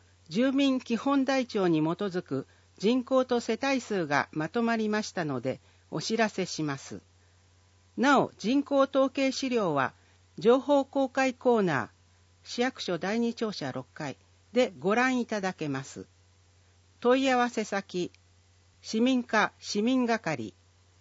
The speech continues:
電話零四二三八七の九八三零。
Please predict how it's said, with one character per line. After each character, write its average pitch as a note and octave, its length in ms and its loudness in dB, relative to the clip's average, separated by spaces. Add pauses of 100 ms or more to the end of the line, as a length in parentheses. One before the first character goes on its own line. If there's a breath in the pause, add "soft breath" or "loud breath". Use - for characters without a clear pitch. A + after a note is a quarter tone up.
(140)
電 G#3+ 260 2
話 F#3 220 2 (320)
零 B3 260 4
四 B3+ 320 2
二 C3+ 220 0 (260)
三 C#4 320 0
八 C4+ 300 -2
七 F#3 320 2
の C3+ 320 -2
九 C4 240 0
八 C4 200 -2
三 F3+ 360 -4
零。 C#3 240 -4